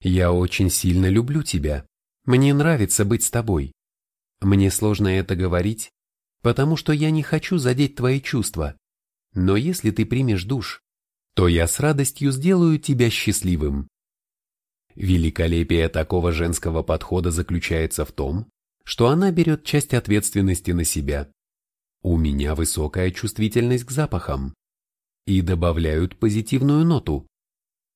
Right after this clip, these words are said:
"Я с радостью сделаю тебя счастливым". Большинству мужчин следует поддерживать такие беседы. Дерзкий вопрос.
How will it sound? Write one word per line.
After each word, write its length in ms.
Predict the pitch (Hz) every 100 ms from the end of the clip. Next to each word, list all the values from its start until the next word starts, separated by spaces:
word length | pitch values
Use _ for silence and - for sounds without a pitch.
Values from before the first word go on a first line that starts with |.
| -
"Я 320 | 90 85 73
с 160 | -
радостью 560 | - 143 135 131 - 120
сделаю 480 | 110 165 185 165 139
тебя 300 | 127 107 101
счастливым". 800 | - 90 - 85 76 73 71 - _ _ _ _ _ _ _
Большинству 720 | 80 85 82 92 87 - 95
мужчин 460 | 95 101 - - 117
следует 540 | 110 123 127 139 135
поддерживать 720 | - 143 147 175 113 92 90 -
такие 380 | 110 - 120 98
беседы. 580 | 127 - 107 73 69 - _ _ _ _ _ _ _ _ _ _ _ -
Дерзкий 400 | 123 170 - 107
вопрос. 500 | 87 78 80 71 -